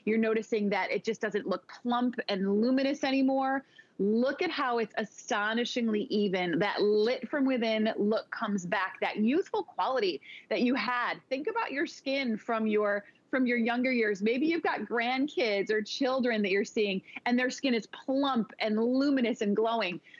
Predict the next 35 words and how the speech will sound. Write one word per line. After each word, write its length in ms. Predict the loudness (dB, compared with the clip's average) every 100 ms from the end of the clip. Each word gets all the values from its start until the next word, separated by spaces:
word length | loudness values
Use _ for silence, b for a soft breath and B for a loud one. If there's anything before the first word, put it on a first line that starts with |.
| B
Take 220 | -4 0
a 20 |
look 160 | 0 2
at 80 | 0
our 80 | 0
before 380 | 0 0 0
and 80 | 0
after 320 | -2 -2 -6
here. 260 | -2 -2 -4 _ b b b
Look 180 | 0 0
at 100 | 0
the 60 |
before, 540 | -2 0 0 2 0 0
how 180 | -2
her 140 | -2 -4
skin 280 | -2 0 0
looks 200 | 0 -2
uneven. 640 | 0 0 2 2 2 2 0 -6 B B -2
It 160 | 0 0
looks 300 | 0 0 0
discolored. 800 | 0 -2 -6 -2 0 2 2 0 -4 B -6 -4
It 180 | 0
looks 260 | 0 -2 0
matte. 580 | 2 4 2 0 -2 -4
It 180 | -6 -4
looks 240 | -4 -4
lackluster. 960 | -2 -2 -2 -6 -4 -4 -6 -4 -4 -4 B B B 0
With 280 | 0 0
just 400 | -2 0 0 -2
adding 300 | 0 2 2
Genifique 540 | 2 2 -2 0 -2 0
into 320 | 0 2 2
the 80 | 2
beauty 240 | 2 2
routine 600 | 2 0 0 2 4 2